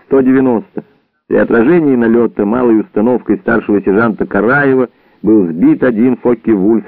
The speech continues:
сто девяносто. Расход три тысячи патронов. Отделение тяги в полевых условиях произвело ремонт тракторов.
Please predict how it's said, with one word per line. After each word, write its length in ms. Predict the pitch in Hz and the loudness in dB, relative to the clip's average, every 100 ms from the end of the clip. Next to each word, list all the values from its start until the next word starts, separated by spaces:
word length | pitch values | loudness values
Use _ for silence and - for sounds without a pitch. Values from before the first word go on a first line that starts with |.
| - | -4
сто 140 | 101 | -2
девяносто. 600 | 98 98 98 101 - 92 - _ _ | 0 0 0 -2 -4 -8 -8 _ _
Расход 560 | - 190 190 - 143 139 - | -4 -4 -2 0 0 0 -2
три 260 | - 135 | 0 2
тысячи 560 | 135 - 117 107 101 - | 2 0 -2 -2 -6 -6
патронов. 520 | 92 104 98 95 87 - _ _ _ _ _ | -6 -4 -2 0 -2 -6 _ _ _ _ _
Отделение 600 | - 95 101 160 165 117 95 | -6 -2 2 2 2 0 -2
тяги 420 | - 143 143 127 | -2 -2 0 -2
в 80 | - | -2
полевых 360 | 95 110 135 | -2 0 -2
условиях 560 | 90 - 117 127 113 104 | -6 -2 0 2 0 -2
произвело 460 | 101 87 85 104 | -2 0 0 0
ремонт 360 | 107 95 104 92 | 2 0 -2 -6
тракторов. 560 | 95 95 92 - 85 | -4 -4 -4 -4 -6